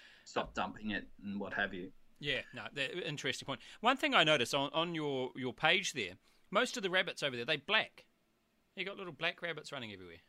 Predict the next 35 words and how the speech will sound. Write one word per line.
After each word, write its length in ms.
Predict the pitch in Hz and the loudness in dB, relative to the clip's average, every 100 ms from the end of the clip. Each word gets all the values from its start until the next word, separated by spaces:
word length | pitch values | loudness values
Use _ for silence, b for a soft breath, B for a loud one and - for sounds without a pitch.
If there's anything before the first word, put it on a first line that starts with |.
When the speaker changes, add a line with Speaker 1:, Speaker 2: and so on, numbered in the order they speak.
| - | 4
Speaker 1:
We 140 | 170 | 4
do, 320 | 151 185 233 143 | 8 8 8 8
yeah. 260 | 180 202 | 6 6
I 40 | 160 | 6
Speaker 2:
What? 140 | 185 | 4
Speaker 1:
don't 160 | 160 147 | 6 4
know. 80 | - | 4
I 80 | 160 | 4
don't 120 | 165 | 6
know 120 | 147 | 4
if 100 | 135 | 4
that's 260 | 143 131 - | 0 -2 -2
just 280 | 135 - 123 | -4 -2 0
a, 360 | 117 113 110 - | 0 2 0 -2
a 80 | |
gene 340 | 113 135 147 151 | 0 2 2 0
pool 260 | 165 151 | -2 -4
thing 300 | 143 165 214 269 | -2 0 0 0
or 340 | 113 110 110 | 2 4 4
Speaker 2:
Yeah. 60 | 208 | 2
Speaker 1:
if 260 | - - _ _ b b b b _ | 0 -14 _ _ b b b b _
what 180 | 135 170 | 4 6
happened 420 | 170 - 104 98 | 4 2 -4 0
there, 220 | 117 143 | 4 4
but 180 | 156 110 | 4 4
we 100 | 135 | 4
often 300 | 151 - 120 | 4 2 2
get, 300 | 120 - - | 2 0 0
um, 400 | 117 110 107 107 - _ - | 2 2 0 -4 -8 _ -10
the 80 | |
black 340 | 104 127 180 - | -4 0 0 0
ones 540 | 120 110 104 107 - _ _ _ _ _ - | 0 2 0 -4 -12 _ _ _ _ _ -2
here, 260 | 123 151 | 0 2
like, 240 | 135 107 107 | 2 0 0
just, 300 | - 131 | 2 0